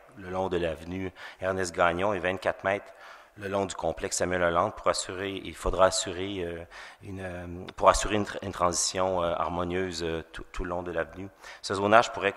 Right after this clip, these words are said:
occasionner une perte, euh, de valeur, euh, immobilière évaluée à un point cinq million, euh,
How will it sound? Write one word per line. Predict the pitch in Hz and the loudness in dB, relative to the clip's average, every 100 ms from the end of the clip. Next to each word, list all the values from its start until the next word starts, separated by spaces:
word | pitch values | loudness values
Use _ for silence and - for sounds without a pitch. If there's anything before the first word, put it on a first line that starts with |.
| 98 | -2
occasionner | 92 95 87 92 101 | -2 0 2 2 2
une | 104 | -2
perte, | - - 92 - - 85 | -4 -4 -4 -4 -10 -6
euh, | 82 | -4
de | 80 | -4
valeur, | 80 80 87 95 87 87 | -2 2 4 2 0 -6
euh, | 82 | -6
immobilière | 85 87 85 87 90 95 | -6 -8 -4 2 4 4
évaluée | 87 82 85 87 92 87 | 0 -4 -4 -6 -4 -2
à | 82 80 - - - - | -2 -6 -10 -20 -18 -8
un | 90 | -6
point | - 82 | -2 -2
cinq | - 87 - | -2 -6 -8
million, | 82 85 95 104 87 | -6 -2 -2 -2 0
euh, | 80 | 0